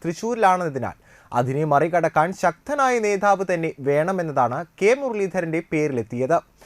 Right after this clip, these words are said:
നേരത്തെ വടകരയിലേക്ക് കെ മുരളീധരനെ എത്തിക്കുന്നത്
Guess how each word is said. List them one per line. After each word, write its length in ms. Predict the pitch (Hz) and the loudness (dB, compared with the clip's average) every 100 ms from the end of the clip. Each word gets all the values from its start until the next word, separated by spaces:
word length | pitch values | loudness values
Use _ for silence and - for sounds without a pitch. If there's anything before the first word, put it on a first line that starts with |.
| - - 123 | -20 -8 -2
നേരത്തെ 300 | 131 123 156 160 | -2 0 0 2
വടകരയിലേക്ക് 680 | 151 175 202 196 196 170 180 170 | 2 0 0 2 0 -4 -4 -2
കെ 80 | 175 180 | -2 -2
മുരളീധരനെ 540 | 170 165 165 151 156 160 | -4 -4 -4 -4 -4 -6
എത്തിക്കുന്നത് 540 | 143 - - 156 110 | -6 -8 -6 -4 -4